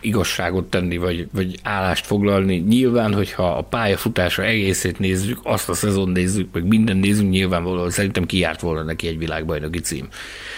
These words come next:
Az a pillanat pedig, ugye, ha, ha emlékeim nem csalnak, akkor az csak utólag jött ki, ö, különböző internetes felületeken. Az a pillanat, amikor, amikor az egyik szerelő odalép,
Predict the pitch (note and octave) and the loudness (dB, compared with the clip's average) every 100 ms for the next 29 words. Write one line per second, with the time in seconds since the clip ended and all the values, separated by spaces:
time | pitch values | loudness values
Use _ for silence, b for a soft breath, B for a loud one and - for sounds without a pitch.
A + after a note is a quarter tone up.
0 | B B B B B B B B - A2 | B B B B B B B B -4 0
1 | C#3+ - D3 D3+ D3+ D3 C#3+ - C3+ C#3 | 0 2 2 4 4 2 2 0 2 2
2 | D3 - - B2 A2+ A#2+ - G2+ G2+ - | 2 -6 -8 -2 0 0 0 2 2 0
3 | - G2 G#2 F#3 G3+ D#3+ D#3 D#3 F3 E3 | -4 -2 0 2 2 2 0 2 0 0
4 | E3 E3+ D#3+ - D3+ C3 D3+ C#3 C4 - | 0 0 -2 0 0 2 -2 0 -2 2
5 | G#2 F#2 F2+ F#2+ F2 - F#2 - B B | 4 4 4 2 2 -2 -2 -4 B B
6 | B G#2 F#2+ F#2 F2+ C#3 B2 G#2 G2 G2+ | B 2 4 2 2 4 4 4 4 6
7 | G#2 G2+ F2+ F2+ F#2 - G2 F#2+ F#2 F#2 | 4 4 2 2 0 0 0 2 2 2
8 | F#2 A2 C3 G2+ - A#2+ F2+ F2 F2 G2 | 0 2 2 2 2 2 2 0 0 2
9 | F#2 F#2 G2 F#2+ - - G2+ G#2 A#2 A2 | 2 2 4 4 0 0 2 2 4 4
10 | C#3 B2+ G#2 - A2 F#2+ F#2+ F#2+ G2 F#2+ | 4 2 0 2 2 4 4 4 4 4
11 | E2+ E2 A2+ - | 2 2 0 -4